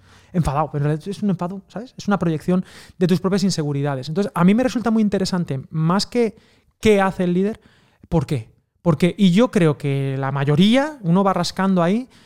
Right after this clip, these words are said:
y uno descubre que hay, hay, a-, a-, hay en nosotros, ¿no? Carencias, hay carencias. Y que el trabajo del que se sabe lo que se sepa es justamente recordar ese versículo tres, sabiendo Jesús. Sabiendo Jesús, ¿por qué?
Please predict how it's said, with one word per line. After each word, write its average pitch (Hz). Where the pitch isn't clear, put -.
y 170
uno 190
descubre 185
que -
hay, 147
hay, 143
a-, 135
a-, -
hay 156
en 151
nosotros, 131
¿no? 185
Carencias, 131
hay 156
carencias. 151
Y 190
que 165
el 151
trabajo 165
del 196
que 170
se 147
sabe 147
lo 131
que 131
se 127
sepa 139
es 147
justamente 156
recordar 139
ese 139
versículo 131
tres, 127
sabiendo 151
Jesús. -
Sabiendo 170
Jesús, 170
¿por 156
qué? 220